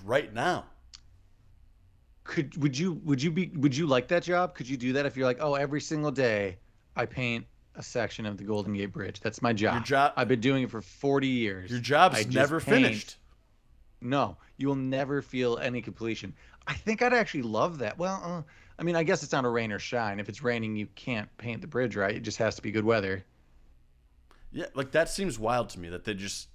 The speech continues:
Speaker 2: So my job is all weather pending. I mean, I'm, I'm, as long as the bridge is standing, I'm gonna have work. So that's pretty cool to know. It's pretty, I mean, there, I'm a, I'm needed. Yeah,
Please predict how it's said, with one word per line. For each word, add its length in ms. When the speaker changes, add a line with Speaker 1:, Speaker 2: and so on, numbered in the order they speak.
Speaker 2:
So 280
my 160
job 360
is 120
all 340
weather 280
pending. 720
I 40
mean, 140
I'm, 120
I'm, 220
as 280
long 240
as 80
the 60
bridge 240
is 100
standing, 420
I'm 120
gonna 200
have 200
work. 480
So 100
that's 220
pretty 280
cool 220
to 160
know. 440
It's 120
pretty, 360
I 80
mean, 140
there, 180
I'm 260
a, 40
I'm 300
needed. 320
Yeah, 260